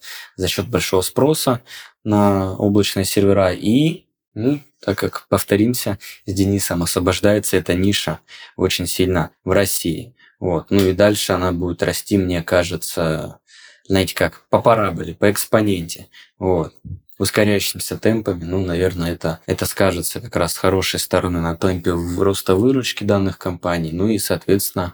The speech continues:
на инвесторах, которые как-то держат их ценные бумаги.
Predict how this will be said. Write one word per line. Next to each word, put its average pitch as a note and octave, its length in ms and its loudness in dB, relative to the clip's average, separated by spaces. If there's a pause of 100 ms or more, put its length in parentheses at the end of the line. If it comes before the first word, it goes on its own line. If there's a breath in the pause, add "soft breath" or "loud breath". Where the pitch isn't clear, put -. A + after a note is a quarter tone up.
на G2 160 2
инвесторах, F#2+ 540 0
которые F#2 640 0 (160)
как-то F2 540 -4 (240 loud breath)
держат F#2+ 320 0
их F2 100 -6
ценные F2+ 380 0
бумаги. E2+ 520 -4